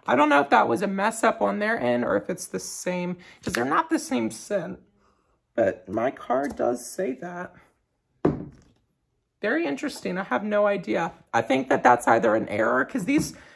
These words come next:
these do not smell the same. I mean, they're similar fragrances, but they're definitely not the same notes exactly.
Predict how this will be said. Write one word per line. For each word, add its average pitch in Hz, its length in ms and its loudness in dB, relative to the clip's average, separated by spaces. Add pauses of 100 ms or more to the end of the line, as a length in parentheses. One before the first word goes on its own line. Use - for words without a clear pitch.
these 302 300 2
do 285 380 -2
not 143 300 2
smell - 280 0
the 180 80 -4
same. 202 720 -6 (360)
I 123 80 4
mean, 123 140 2
they're 120 120 2
similar 349 580 4
fragrances, 247 920 2
but 277 160 -2
they're 254 140 0
definitely 247 380 2
not 233 260 2
the - 60 -2
same 110 460 0
notes 101 300 -2
exactly. 160 800 -6